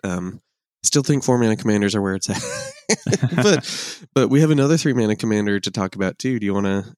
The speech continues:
Speaker 1: read off this next guy?
Speaker 2: Yes. So this is Varric Warped Sengir. Uh, it is one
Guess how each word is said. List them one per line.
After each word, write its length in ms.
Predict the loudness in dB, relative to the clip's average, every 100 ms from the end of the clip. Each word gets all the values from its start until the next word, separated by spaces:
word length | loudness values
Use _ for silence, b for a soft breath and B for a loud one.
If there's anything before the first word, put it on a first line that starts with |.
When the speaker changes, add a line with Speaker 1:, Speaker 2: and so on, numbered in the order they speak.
| -8
Speaker 1:
read 180 | -6 -4
off 160 | -4
this 180 | -4 -4
next 220 | -6 -6
guy? 260 | -6 -6 -8 -12 _ _
Speaker 2:
Yes. 280 | -2 0 0
So 180 | 0 2
this 160 | 2
is 180 | 2 0
Varric 580 | 2 4 4 2 -2 -10 -6
Warped 560 | 2 2 0 -6 -6
Sengir. 840 | -2 0 2 2 2 0 -2 -6 -12 b b b b -4
Uh, 140 | -2
it 80 | 0
is 180 | -2 -2
one 380 | 0 2 4